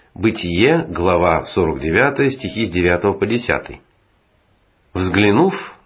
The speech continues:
тайновидец увидел агнца, как бы закланного, имеющего семь рогов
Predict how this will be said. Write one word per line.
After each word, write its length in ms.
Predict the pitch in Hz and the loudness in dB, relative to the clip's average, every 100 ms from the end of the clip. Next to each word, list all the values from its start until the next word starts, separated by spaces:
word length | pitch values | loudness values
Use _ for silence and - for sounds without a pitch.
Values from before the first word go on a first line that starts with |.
| _ | _
тайновидец 720 | - 113 107 107 165 151 135 - | 0 2 4 2 2 0 -4 -2
увидел 720 | 101 107 160 139 147 139 - _ _ _ _ _ - | 0 2 2 2 2 0 -6 _ _ _ _ _ 0
агнца, 840 | 131 120 90 78 - - 67 - _ _ _ | 2 2 0 -4 -6 -4 -4 -6 _ _ _
как 260 | - 110 92 | -2 -2 2
бы 100 | 101 | 0
закланного, 920 | 85 135 - 92 82 71 67 67 - - - - | 2 2 2 0 0 0 0 -2 -4 -16 -20 -6
имеющего 680 | 107 127 139 120 - 113 107 | 0 2 2 2 2 0 0
семь 380 | - 117 104 | 0 2 2
рогов 420 | 85 78 85 151 | 2 0 2 0